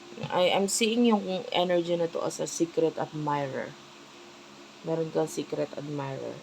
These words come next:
or may nagtatago ng emotions niya para sa'yo. But,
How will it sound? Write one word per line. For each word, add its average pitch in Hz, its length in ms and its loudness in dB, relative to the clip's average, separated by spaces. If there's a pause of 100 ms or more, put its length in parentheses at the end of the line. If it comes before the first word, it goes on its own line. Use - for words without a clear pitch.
(100)
or 156 160 0
may 160 100 -2
nagtatago 147 540 -4
ng 147 180 -4
emotions 139 680 -4
niya 135 100 -4
para 135 300 -6
sa'yo. - 320 -6 (920)
But, 175 220 2